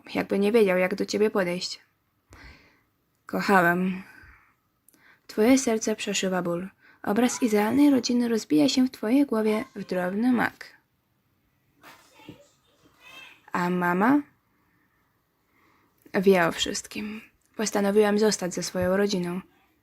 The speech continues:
Nie mogłam cię zostawić, April. Ojej, jakie to kochane. Zupełnie takie przeciwieństwo tego, co miała April w filmie, bo ona nie miała mamy.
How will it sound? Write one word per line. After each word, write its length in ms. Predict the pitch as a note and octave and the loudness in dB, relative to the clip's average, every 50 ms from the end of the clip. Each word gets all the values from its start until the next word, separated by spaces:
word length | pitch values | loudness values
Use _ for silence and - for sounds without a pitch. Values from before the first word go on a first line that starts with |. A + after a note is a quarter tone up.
| _ _ _ - - - | _ _ _ -18 -12 -8
Nie 160 | G#3 G3 G3+ | -6 -2 0
mogłam 360 | A3 A#3 G3+ F#3 E3+ E3+ E3+ | 0 0 0 0 0 0 -2
cię 120 | - F3+ | -2 -4
zostawić, 480 | F3 - F3 - - F#3 F3+ F3+ F3+ - | -4 -4 -6 -6 -6 -6 -6 -6 -6 -8
April. 420 | - F#3 - G3+ - G3 G3+ G3+ F#3+ - - _ _ _ _ _ _ _ _ _ - B3+ | -8 -8 -8 -8 -6 -6 -6 -6 -8 -10 -14 _ _ _ _ _ _ _ _ _ -6 -4
Ojej, 580 | A#3 A3+ A3+ A3+ A3+ A3+ A3+ A3+ A3 A3 A3 G#3+ | -2 -2 -2 0 0 0 0 0 0 -2 -2 -2
jakie 220 | A3+ A3+ G#3+ A#3+ A3+ | -4 -4 -6 -6 -8
to 100 | - A#3 | -10 -8
kochane. 760 | - B3 A#3 - - A#3+ A3+ A3 G3+ F#3+ F#3+ F#3+ F#3+ G3 G#3 - - - - - - _ | -8 -10 -10 -10 -8 -6 -6 -6 -6 -6 -6 -6 -6 -6 -8 -10 -14 -20 -20 -20 -20 _
Zupełnie 380 | - - G#3 A3+ A3 A3+ A3+ G#3+ | -6 -4 -2 0 0 0 -2 -2
takie 200 | G#3 - - G#3+ | -4 -6 -8 -8
przeciwieństwo 680 | - - G#3+ - - G3+ G#3 A#3 B3+ B3 - - G#3 | -8 -8 -8 -6 -4 -2 0 0 0 0 -2 -4 -8
tego, 440 | - - A3+ G#3 G3 F#3+ F#3+ F#3+ G3 | -6 -6 -6 -4 -2 -2 -2 -2 -2
co 140 | - - G3+ | -4 -4 -2
miała 160 | G3+ G3 G3 | -2 -2 -2
April 360 | - - F#3 F3+ - - G3+ | -2 -2 -4 -4 -4 -6 -6
w 340 | G3+ G3 F#3 F#3 F#3 F#3 G3 | -6 -4 -4 -2 -2 -2 0
filmie, 380 | - - A#3 F#3 - - - - _ - | 0 0 2 2 0 -4 -6 -10 _ -8
bo 320 | - F#3 F#3 F#3+ - - | -4 -2 -2 -2 -2 -4
ona 260 | - - F3+ F3+ F3+ | -6 -6 -6 -4 -4
nie 120 | F#3 G3 G3 | -2 -2 0
miała 220 | G3+ G3 F#3 F3+ | 0 2 2 0
mamy. 260 | - - - - - | 0 0 -2 -6 -8